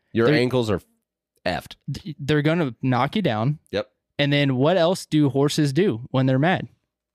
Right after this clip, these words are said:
Speaker 2: They buck.
Speaker 1: Yep.
Speaker 2: So you're gonna have, <laughs> you're,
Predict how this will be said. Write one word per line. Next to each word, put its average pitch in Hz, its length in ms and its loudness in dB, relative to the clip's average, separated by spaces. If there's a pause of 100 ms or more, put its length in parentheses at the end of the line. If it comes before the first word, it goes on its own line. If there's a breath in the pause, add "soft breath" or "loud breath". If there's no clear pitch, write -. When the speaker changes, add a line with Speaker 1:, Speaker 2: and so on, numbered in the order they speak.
(120)
Speaker 2:
They 117 100 -2
buck. 147 380 -4 (260)
Speaker 1:
Yep. - 180 -4 (520)
Speaker 2:
So 147 220 0
you're 139 220 0
gonna 160 60 -2 (1040 loud breath)
have, 180 300 -2 (500 loud breath)
<laughs> - 40 2
you're, 190 340 0